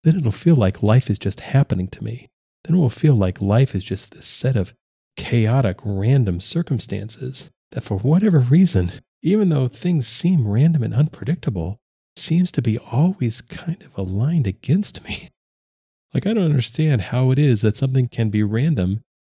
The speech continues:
yet I also seem to consistently lose. How does that work? This feels like a system that purports to be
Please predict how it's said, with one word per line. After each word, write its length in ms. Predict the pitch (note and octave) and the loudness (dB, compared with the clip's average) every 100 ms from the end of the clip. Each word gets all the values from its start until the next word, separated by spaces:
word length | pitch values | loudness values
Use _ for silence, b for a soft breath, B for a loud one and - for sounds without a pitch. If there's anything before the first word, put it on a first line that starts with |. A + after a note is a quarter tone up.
| _ | _
yet 160 | A#2 B2 | 0 2
I 60 | |
also 280 | D#3+ G#3 - | 2 0 -2
seem 240 | D#3+ F3 D3 | -2 0 -2
to 60 | |
consistently 680 | - G#2 - D3+ - C3 G#2 | -2 -6 -4 -4 -2 -2 -2
lose. 600 | F#2 A2+ G#2 D#2+ D#2 - _ _ _ | 0 0 0 -2 -8 -12 _ _ _
How 60 | - | -2
does 140 | F3+ | -2
that 180 | D3+ D3+ | 0 -2
work? 400 | G#2 E2+ - - _ _ _ _ _ _ _ _ _ _ _ _ _ _ _ | -4 -6 -10 -20 _ _ _ _ _ _ _ _ _ _ _ _ _ _ _
This 120 | - | -16
feels 300 | - F#3 F3 | -4 -2 0
like 140 | G#2+ G2+ | -2 -6
a 60 | |
system 380 | - D#3+ - F#2+ | -4 -4 -2 -4
that 160 | F#2 - | -4 -4
purports 580 | A2+ - E3 E3+ - - | -6 -2 0 2 0 -8
to 120 | F#2 | -6
be 320 | F2+ F2 | -4 -6